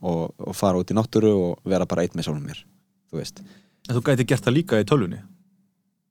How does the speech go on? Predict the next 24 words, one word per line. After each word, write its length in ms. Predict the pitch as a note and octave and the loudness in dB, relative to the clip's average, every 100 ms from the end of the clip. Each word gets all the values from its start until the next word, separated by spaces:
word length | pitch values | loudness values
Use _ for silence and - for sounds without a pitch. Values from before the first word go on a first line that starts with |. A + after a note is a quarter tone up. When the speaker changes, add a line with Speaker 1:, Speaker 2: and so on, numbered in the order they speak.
| _ - | _ 4
Speaker 1:
Já, 160 | B2 - _ C3+ | 6 4 _ 2
Speaker 2:
Ef, 160 | C3+ | 4
ef, 160 | C#3 C#3+ | 6 8
Speaker 1:
já, 80 | B2 B2 | 10 8
Speaker 2:
ef 40 | |
Speaker 1:
já, 140 | C3 E3 | 8 8
já. 80 | G2+ | 8
Speaker 2:
upplifunin 320 | D3 B2+ A2+ | 6 4 4
er 60 | |
alveg 320 | D3 B2+ C3 F#2+ | 4 4 4 2
eins, 240 | - - - - | -4 -8 -10 0
þá, 40 | A#2 | 4
Speaker 1:
Einmitt, 180 | G#2 G2 | 4 4
Speaker 2:
þú 40 | A#2 | 2
veist, 80 | |
Speaker 1:
einmitt. 180 | F#2 E2+ | 2 2
Speaker 2:
þá 40 | B2 | 2
ertu 100 | - | 2
að 40 | A#2+ | 2
fara 60 | |
að 80 | B2+ | 2
rugla 140 | C#3 A2 | 0 -2
öllu 100 | - | 0
saman. 460 | D#3 A#2+ - - | 0 0 -4 -10